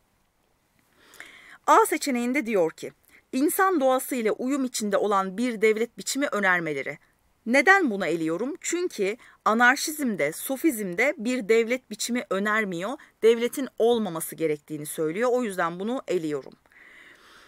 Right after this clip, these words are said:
Devletin görevinin bireylere hizmet etmek olduğunu öne sürmeleri. Yine burada devlet var. Hayır, ikisi de devlet istemiyorlar. Bunu da eliyorum.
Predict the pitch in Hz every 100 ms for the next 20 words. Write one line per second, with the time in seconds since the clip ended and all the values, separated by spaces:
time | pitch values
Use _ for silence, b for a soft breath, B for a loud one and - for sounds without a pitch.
0 | B B B _ 185 285 302 370 415 311
1 | 254 208 180 202 214 254 262 262 269 247
2 | 226 285 269 - 190 190 190 180 202 -
3 | 214 196 - 151 151 170 233 262 320 285
4 | 214 190 196 175 180 165 - 202 247 262
5 | 233 190 202 - - 254 190 170 165 -
6 | - 165 156 156 196 247 226 185 175 196
7 | 240 240 240 233 254